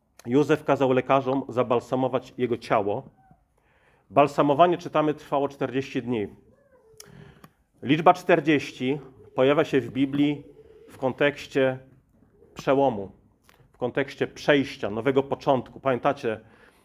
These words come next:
te historie związane z liczbą czterdzieści? Izrael czterdzieści lat wędrował przez pustynię, zanim weszli do ziemi obiecanej. Czterdzieści dni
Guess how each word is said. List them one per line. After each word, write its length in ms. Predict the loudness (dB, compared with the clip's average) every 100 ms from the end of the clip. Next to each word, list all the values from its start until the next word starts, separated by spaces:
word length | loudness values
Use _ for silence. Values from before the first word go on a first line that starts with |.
| _
te 100 | -16
historie 500 | -14 -12 -2 0 0
związane 640 | -2 -2 0 2 0 0 -6
z 60 |
liczbą 380 | -8 -8 -4 -6
czterdzieści? 840 | -4 -4 -2 -2 -4 -6 -6 -6 -6 -18 -20 _ _ _ _ -10
Izrael 460 | -6 0 4 4 2
czterdzieści 600 | -2 -6 -4 -6 -8 -6
lat 260 | -4 -4 -12 _ _ _ -4
wędrował 540 | -2 2 2 2 -2
przez 220 | -4 -12
pustynię, 460 | -10 -12 -4 -2 -2
zanim 260 | -4 -4
weszli 280 | -4 -6 -4
do 100 | -6
ziemi 260 | -2 0 0
obiecanej. 640 | -4 -6 -6 -4 -6 -8 -16 _ _ _ _ _ -20
Czterdzieści 720 | 0 0 2 0 -2 -6 -8
dni 420 | -6 -4 -4